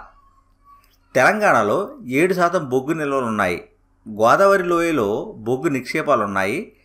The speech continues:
ఇక్కడ సింగరేణి, తెలంగాణలోని సింగరేణి ప్రధానమైన బొగ్గు క్షేత్రంగా ఉంది. తర్వాత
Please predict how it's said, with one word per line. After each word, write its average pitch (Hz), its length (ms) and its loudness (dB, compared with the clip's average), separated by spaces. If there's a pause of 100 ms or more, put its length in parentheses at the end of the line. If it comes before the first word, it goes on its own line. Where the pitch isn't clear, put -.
(380)
ఇక్కడ 120 420 2 (420)
సింగరేణి, 139 880 -2 (360)
తెలంగాణలోని 127 840 -2 (200)
సింగరేణి 127 680 -2 (160)
ప్రధానమైన 135 640 0 (200)
బొగ్గు 120 240 -6
క్షేత్రంగా 127 500 -6
ఉంది. 92 360 -6 (960)
తర్వాత 123 300 0